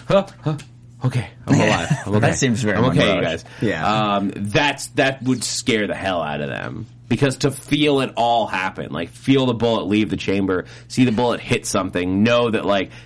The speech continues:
Speaker 1: he could have died if she'd moved his gun an inch to the right.
Speaker 3: Right.
Speaker 1: Um,
Speaker 2: And then she leaves, and Nick throws the gun down on the ground and says, "Time to get the axe." <laughs>
Speaker 3: Gonna axe my ex. <laughs>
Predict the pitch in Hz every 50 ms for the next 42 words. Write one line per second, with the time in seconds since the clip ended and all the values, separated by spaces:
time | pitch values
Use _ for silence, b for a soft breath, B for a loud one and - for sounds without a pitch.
0 | B B B - 110 104 - - - 113 104 92 80 85 87 113 113 101 101 92
1 | 85 82 80 76 76 - - 90 87 - - 98 92 80 95 104 101 98 78 104
2 | 101 95 87 82 101 101 95 92 90 90 87 B B B B B - - 107 104
3 | - - - 131 131 120 113 107 - - - 127 104 98 90 87 90 98 95 90
4 | 78 58 57 - - - - 101 82 76 73 73 62 - - - - - - -
5 | - 101 104 98 98 95 95 92 92 85 - - - - - - - - - -
6 | - - - - 113 120 113 143 127 107 107 101 101 101 - - - 98 92 101
7 | 104 - - - - - - - - 131 127 131 131 127 123 107 - 120 120 117
8 | 110 117 113 107 101 107 107 98 107 98 95 92 - - - - - B B B
9 | B - - - - - - 82 - 85 - - 85 85 87 85 87 87 - -
10 | - - - - - 151 135 - 262 196 135 - - - - 147 156 - - 139
11 | - 156 139 139 156 151 - 160 - 160 165 - 160 156 139 151 151 - - -
12 | - - 131 131 139 - - 113 107 104 95 95 - - 98 98 98 - - 110
13 | 110 110 92 - - - - - - - 185 - -